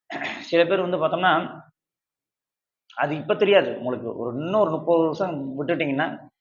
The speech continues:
அது வந்து பெரிய பிரச்சனையில போய் மாட்டிக்கும். இன்னைக்கு பார்க்க தெரியலாம். ஒரு குடும்பத்துல ஒருத்தர் குடிக்கலாம், ஒரு ரெண்டு பேர் குடிக்கலாம். அவங்க வந்து ஒரு அளவா குடிக்கிறாங்கன்னு வச்சுப்போம், மாசத்துல ஒரு நாள். அவங்களுக்கு அந்த பிரச்சனை வராது. ஆனா அந்த மதுவுக்கு அடிக்ட் ஆகி, அவங்க தினமும் குடிச்சு,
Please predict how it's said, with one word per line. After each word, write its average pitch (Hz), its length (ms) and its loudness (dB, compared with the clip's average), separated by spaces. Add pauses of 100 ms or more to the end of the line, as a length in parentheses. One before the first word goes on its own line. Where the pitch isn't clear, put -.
(480)
அது 143 260 -2
வந்து 143 300 -2
பெரிய 175 400 -4 (380)
பிரச்சனையில 120 460 -4
போய் - 0 -
மாட்டிக்கும். 113 220 -4
இன்னைக்கு 147 360 -4
பார்க்க 165 380 2
தெரியலாம். 147 400 -2 (400)
ஒரு 135 200 -10
குடும்பத்துல 147 280 -2
ஒருத்தர் 131 600 2
குடிக்கலாம், 135 480 -2 (760)
ஒரு 127 180 -6
ரெண்டு 131 200 -4
பேர் 139 180 -2
குடிக்கலாம். 123 360 -4
அவங்க 123 520 0
வந்து 127 300 -2
ஒரு 123 140 0
அளவா 135 520 2
குடிக்கிறாங்கன்னு 123 460 -4
வச்சுப்போம், - 320 -14 (240)
மாசத்துல 127 400 -4
ஒரு 117 100 -4
நாள். 117 140 -4
அவங்களுக்கு 139 440 -2
அந்த 123 100 -4
பிரச்சனை 123 280 -6
வராது. 113 300 -2 (400)
ஆனா 123 220 -4
அந்த 110 180 -4
மதுவுக்கு 135 320 0
அடிக்ட் 123 240 -2
ஆகி, 113 380 -10 (680)
அவங்க 127 320 -4
தினமும் 151 520 -2
குடிச்சு, 123 420 -8